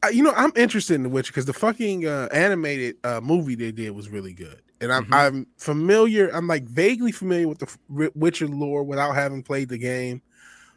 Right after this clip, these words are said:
Speaker 1: or read the books, but I still have a, uh, some familiarity with it. And I didn't see season one, but I, like, I was, I was hesitant to see season one because fucking,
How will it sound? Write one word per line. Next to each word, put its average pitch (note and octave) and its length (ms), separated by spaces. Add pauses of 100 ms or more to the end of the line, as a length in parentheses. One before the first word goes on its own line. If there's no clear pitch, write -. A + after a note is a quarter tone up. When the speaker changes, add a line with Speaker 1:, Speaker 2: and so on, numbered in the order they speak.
(120)
Speaker 1:
or C3+ 320
read B2+ 280
the A#2+ 60
books, C#3+ 320
but C3+ 100
I - 20
still C#3+ 220
have B2+ 160
a, A#2+ 180
uh, A#2 260
some D#3 280
familiarity A2+ 640
with G2 280
it. D#2+ 80 (680)
And B2+ 240
I B2+ 80
didn't F3+ 260
see A#3+ 220
season G3 420
one, D3 300 (720)
but A#2+ 260
I, - 160
like, C3+ 180
I C#3 120
was, C#3+ 360
I A3 200
was C4+ 180
hesitant G#3 480
to D#3+ 80
see A3+ 240
season D3 460
one C3 260
because C#3 640 (680)
fucking, D#3+ 540